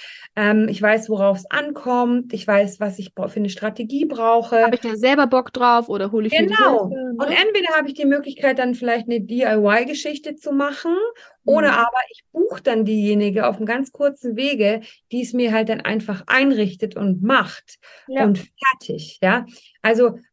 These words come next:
Speaker 1: uns ging's ja einfach auch darum, dass wir wirklich sagen, wir legen unsere Fähigkeiten, werfen wir in einen Topf. Weil die Julia hat ganz andere Talente, als ich sie habe. Aber wenn wir sie eben zusammenlegen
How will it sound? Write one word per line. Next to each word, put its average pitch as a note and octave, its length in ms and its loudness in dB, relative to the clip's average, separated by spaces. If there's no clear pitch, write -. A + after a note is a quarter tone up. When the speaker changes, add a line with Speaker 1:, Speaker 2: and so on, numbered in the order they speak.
Speaker 1:
uns C#4+ 240 -4
ging's C4+ 240 -2
ja B3+ 80 -4
einfach A#3 320 -4
auch G#3 100 -6
darum, A#3+ 460 -4
dass G#3+ 220 -4
wir G#3+ 100 -4
wirklich A3+ 300 -6
sagen, G#3+ 340 -2
wir G#3+ 80 -2
legen G#3+ 240 -2
unsere F#3+ 260 -4
Fähigkeiten, A3 1000 -2
werfen A3 360 0
wir G#3+ 80 0
in G#3 120 -4
einen F#3+ 220 0
Topf. F#3 460 -8
Weil A#3+ 160 4
die C4+ 120 4
Julia C#4 480 2
hat C4 160 -4
ganz C#4+ 240 -2
andere C#4 460 0
Talente, B3 880 2
als A3 340 -6
ich F#4+ 320 -4
sie G#3 180 -4
habe. E3+ 520 -8
Aber A#3+ 220 2
wenn B3 220 0
wir B3 100 0
sie A3 340 -4
eben A3+ 300 0
zusammenlegen A3 1300 -2